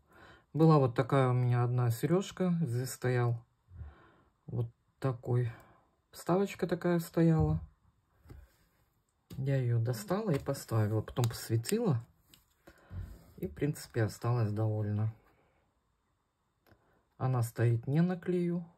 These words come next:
и меня вполне все устраивает. Ну и остались здесь вот эти родные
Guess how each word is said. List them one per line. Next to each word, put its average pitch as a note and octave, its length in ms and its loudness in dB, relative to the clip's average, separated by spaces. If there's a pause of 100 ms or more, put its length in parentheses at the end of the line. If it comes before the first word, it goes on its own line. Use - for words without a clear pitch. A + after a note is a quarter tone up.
(240)
и A#2+ 60 -10
меня A#2 220 0
вполне A2+ 340 0
все F#2+ 220 -8
устраивает. - 720 -12 (760)
Ну F3 220 2
и F3 80 6
остались C#3 480 2
здесь A#2 340 0
вот A2+ 160 -4
эти C3+ 380 -4
родные A#2+ 600 0